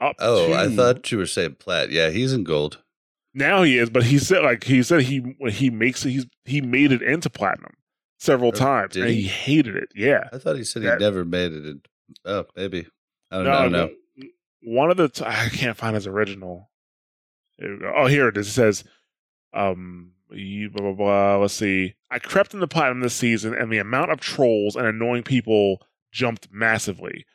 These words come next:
Speaker 1: I dropped back to twenty-three hundred, and the people are nice again." So that's kind of like, um, that's kind of, you know, what I've been talking about. Now,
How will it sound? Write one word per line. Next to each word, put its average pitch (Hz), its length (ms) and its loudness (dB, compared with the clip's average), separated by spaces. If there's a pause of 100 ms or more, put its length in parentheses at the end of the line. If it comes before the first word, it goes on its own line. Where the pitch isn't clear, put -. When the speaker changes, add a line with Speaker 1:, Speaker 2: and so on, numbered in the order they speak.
(140)
Speaker 1:
I - 80 -8
dropped 127 300 0
back 131 140 0
to 117 60 -20
twenty-three 123 320 -6
hundred, 110 240 -2
and 104 60 -10
the 101 40 -8
people 110 260 -4
are 98 80 0
nice 95 260 0
again." - 300 -10 (580)
So 90 720 0 (1300)
that's - 260 -6
kind 113 320 0
of 107 100 0
like, 101 340 0
um, 90 640 -4 (1400)
that's 117 200 -4
kind 123 280 0
of, 101 260 -4 (300)
you 123 140 -16
know, 123 120 -4
what 107 200 2
I've 98 80 0
been 92 140 -6
talking 104 340 0
about. 87 260 -4 (400)
Now, 104 540 0